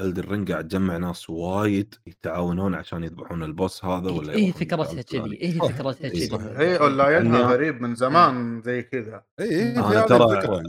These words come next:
Speaker 1: ألعاب
Speaker 3: لا،
Speaker 1: السولز كلها وحداني
Speaker 3: إيه.
Speaker 1: فيها. أنا ما أدري ليش كلها وحداني بالألعاب من بداية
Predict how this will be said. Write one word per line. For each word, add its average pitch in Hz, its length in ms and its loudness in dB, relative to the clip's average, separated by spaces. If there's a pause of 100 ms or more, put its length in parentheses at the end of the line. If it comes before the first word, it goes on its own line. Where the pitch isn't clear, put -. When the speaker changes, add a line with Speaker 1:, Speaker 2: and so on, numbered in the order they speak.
(280)
Speaker 1:
ألعاب 107 300 2
Speaker 3:
لا، - 40 0
Speaker 1:
السولز 127 600 2
كلها 139 180 6
وحداني 104 480 0
Speaker 3:
إيه. 139 80 -2
Speaker 1:
فيها. 80 340 -4
أنا 113 100 2
ما 135 140 4
أدري 151 160 4
ليش 139 200 2
كلها 120 180 2
وحداني 101 380 0
بالألعاب 85 440 0
من 87 200 -2
بداية 82 240 -2